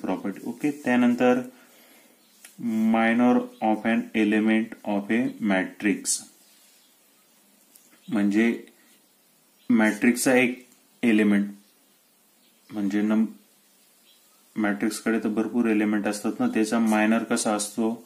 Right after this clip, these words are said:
Minor of an element of a matrix. मग so definition बघा, let A is equals to A I J be a square matrix of order n. The minor of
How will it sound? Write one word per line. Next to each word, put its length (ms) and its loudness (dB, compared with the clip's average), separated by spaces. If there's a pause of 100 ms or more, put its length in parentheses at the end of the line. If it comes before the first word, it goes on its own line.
(640)
Minor 480 2 (160)
of 320 -2
an 80 -2 (520)
element 540 2
of 140 -6
a 100 0 (140)
matrix. 540 -4
मग 320 -2
so 240 0 (560)
definition 500 2
बघा, 240 0 (560)
let 340 2
A 180 6
is 120 0
equals 400 0
to 180 2
A 200 2
I 120 4
J 300 2
be 160 6
a 100 2
square 720 0 (320)
matrix 720 -4
of 240 -2 (120)
order 320 2 (680)
n. 160 0 (240)
The 120 4
minor 580 2
of 240 0